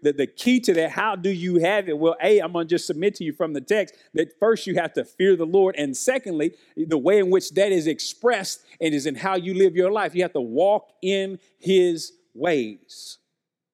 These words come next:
So now that we look at this, it says very clearly that we fear him. Now, l-, let me be very specific here that I believe the construction here, whenever God is talking about how we are to fear him,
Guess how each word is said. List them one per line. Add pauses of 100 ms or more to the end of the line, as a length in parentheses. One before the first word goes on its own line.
(520)
So
now
that
we
look
at
this,
it
says (960)
very
clearly
that
we
fear
him. (1300)
Now,
l-,
let
me
be
very
specific
here
that
I
believe
the
construction
here,
whenever
God
is
talking
about
how
we
are
to
fear
him,